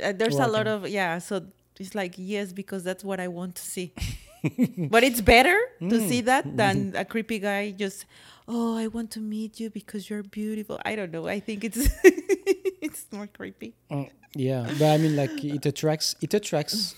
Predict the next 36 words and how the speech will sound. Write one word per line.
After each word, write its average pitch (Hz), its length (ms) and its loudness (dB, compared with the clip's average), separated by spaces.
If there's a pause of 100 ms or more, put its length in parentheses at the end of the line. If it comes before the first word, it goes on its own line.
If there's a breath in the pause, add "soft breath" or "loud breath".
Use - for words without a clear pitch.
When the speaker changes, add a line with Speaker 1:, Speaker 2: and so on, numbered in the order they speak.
Speaker 2:
all 156 120 2
the 156 100 2
vices, 135 540 -4
basically, 123 460 -4
because 131 300 -2
it, - 280 -8 (140)
it, 143 100 -8 (500)
for 160 200 2
them, 180 200 4
it's 175 160 -2
a 143 60 -2
free - 320 -2
f-, - 220 -8 (180)
thing 180 140 2 (100)
to, 135 160 -6 (160)
to 135 140 -4
just 135 340 -2
meet 147 320 -2
anybody 156 500 2
and, 131 140 -2 (260 loud breath)
and 139 200 0
sh-, - 320 -6 (120)
and 143 160 -2
show 156 420 2 (300 soft breath)
Speaker 1:
Mm-hmm. 240 220 -4
Speaker 2:
whatever 151 400 4
their, 139 220 -2
their 143 160 -2
sickness 143 500 -4
is. 127 300 -10 (260 soft breath)
It's - 220 -6
also 135 240 0
a 131 40 2 (100)
way 123 100 0
to - 120 -8
show 131 440 -2